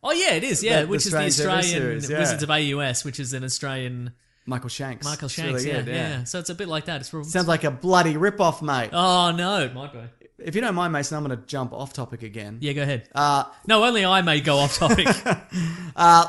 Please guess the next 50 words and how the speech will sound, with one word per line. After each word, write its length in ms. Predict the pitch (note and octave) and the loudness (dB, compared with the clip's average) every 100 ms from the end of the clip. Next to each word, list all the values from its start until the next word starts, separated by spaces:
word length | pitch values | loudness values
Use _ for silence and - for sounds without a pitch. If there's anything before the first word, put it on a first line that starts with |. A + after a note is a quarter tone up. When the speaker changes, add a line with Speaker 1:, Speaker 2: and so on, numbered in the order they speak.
| E3+ | 4
Speaker 2:
Love, 460 | F#3+ G#3 D3+ C3 - | 4 4 0 -8 -12
uh, 100 | D#3 | -8
season 320 | C3+ D#3 C#3+ | -2 0 0
two 200 | C#3 D3+ | -2 -2
is 100 | C#3 | 0
on 120 | C3+ B2+ | -2 -4
Netflix. 340 | C#3+ F#3 G3+ | -4 -8 -6
Speaker 1:
Oh, 100 | E3+ | -4
yeah, 140 | F#3+ G3+ | -2 -2
which 160 | F#3+ | -4
is 80 | F#3 | -8
Paul 260 | - F#3 D#3 | -6 -6 -2
Rudd 180 | D#3 D3 | -2 0
Speaker 2:
Speaking 120 | C#3+ | 0
Speaker 1:
and 80 | D3 | 0
Speaker 2:
of, 60 | C#3 | -2
Speaker 1:
Gillian 240 | D3 D3+ | -2 0
Speaker 2:
yeah, 80 | B2+ | 0
Speaker 1:
Jacobs, 360 | A#2 - A2+ | -2 -6 -8
yeah. 100 | C3 | -8
Speaker 2:
which 100 | C3 | 0
I 80 | E3 | 2
was 100 | D#3 | 2
a 40 | D3 | -2
big 140 | D#3+ | -4
fan 180 | E3+ D3 | -2 -2
of 60 | B2+ | -4
the 60 | |
first 260 | C#3+ C3+ - | -4 -4 -2
season, 360 | C3+ B2 B2 | -4 -4 -6
and 100 | B2 B2+ | -6 -4
I'm, 320 | C3 C#3 B2+ | -2 -2 -4
Speaker 1:
Same. 120 | - | -8
Speaker 2:
I'm 180 | C3+ C#3 | -8 -4
well 200 | D3 D3+ | -4 -4
into 200 | C#3 C#3 | -6 -6
the 80 | A#2+ | -6
second, 400 | - B2+ B2+ A#2 | -6 -6 -6 -6
and 120 | C#3 | -6
it's 180 | - G#3+ | -6 -8
not 180 | - | -8
quite 340 | - E3+ G3 A3 | -10 -4 -2 -2
as 120 | F3 | -4
depressing 680 | G3 - F#3 A3 - A#3 G3+ | -6 -8 -6 -4 -4 -4 -6
yet. 320 | B3+ F4 - | -8 -8 -8
Speaker 1:
Oh, 40 | G#3 | -6
that's 220 | C4 - | -4 -4
good. 280 | C3+ D#3 - | -2 -4 2
Speaker 2:
Which 200 | F#3+ F#3+ | 2 4
is 340 | F#3+ - - | 0 -4 -8